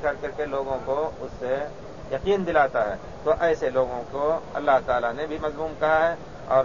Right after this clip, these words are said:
شریعت میں یہ لوگ مذموم ہیں۔ قسم ضرورت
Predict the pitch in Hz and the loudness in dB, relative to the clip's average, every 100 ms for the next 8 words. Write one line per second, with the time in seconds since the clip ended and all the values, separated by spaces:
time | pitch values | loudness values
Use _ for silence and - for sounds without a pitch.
0 | - 127 127 131 123 127 131 131 117 117 | 2 -6 -4 -6 -6 -6 -6 -8 -8 -4
1 | 120 131 135 131 135 101 90 - - - | -4 -4 -2 -2 -2 -6 -8 -12 -14 -14
2 | - - - - - - - - 202 208 | -14 -14 -14 -14 -14 -14 -8 4 4 6
3 | 233 196 180 196 220 | 2 2 2 4 4